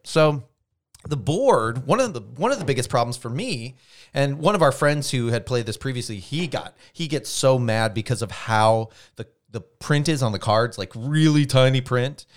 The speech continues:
It's not so bad, but you certainly can't look across the board very easily when you're playing with a bunch of people and see what, you know, what is what. That, that's kind of annoying. But what I'll say is that, um, the board is this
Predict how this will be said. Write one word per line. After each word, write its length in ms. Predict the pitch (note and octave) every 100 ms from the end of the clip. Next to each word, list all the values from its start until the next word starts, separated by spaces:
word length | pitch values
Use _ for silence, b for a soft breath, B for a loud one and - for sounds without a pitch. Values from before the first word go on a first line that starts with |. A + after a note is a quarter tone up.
| b b b
It's 200 | - -
not 220 | G#3+ -
so 440 | - - - C3 B2+
bad, 340 | C3 B2+ C3
but 220 | C3 B2+ D3
you 100 | D3
certainly 360 | - A3 F3+
can't 280 | - D3+ C3+
look 220 | A2+ A#2+
across 320 | A#2+ B2 A2+
the 80 | -
board 340 | F#2+ G#2+ B2 G#2
very 260 | F2+ F2
easily 440 | F#2+ F#2 F#2+ G2+ F#2+
when 140 | G#2
you're 100 | G#2
playing 240 | - G#2+
with 80 | G2+
a 60 | F2+
bunch 240 | G2+ G2+
of 60 | -
people 260 | G#2+ G2
and 100 | F2+
see 260 | - B2 A2
what, 380 | F#2+ F#2+ G2+ - _ _
you 100 | G#2
know, 100 | F2+
what 220 | E2+ F#2
is 140 | E2+ F2
what. 400 | F#2 E2+ E2 -
That, 280 | G#2+ -
that's 260 | A2+ A#2 -
kind 180 | - F2+
of 80 | E2+
annoying. 340 | F2+ F2 F2 B B B B
But 120 | C#3
what 160 | D#3 F#3
I'll 100 | F#3+
say 380 | - C#3 B2 B2+
is 320 | D3+ B2 G#2+
that, 400 | A#2 A#2 A#2 - b b b
um, 180 | C3+ C#3+
the 100 | C3
board 520 | B2+ B2+ G3 B3 C3+ C#3+
is 180 | C#3 B2+
this 240 | C#3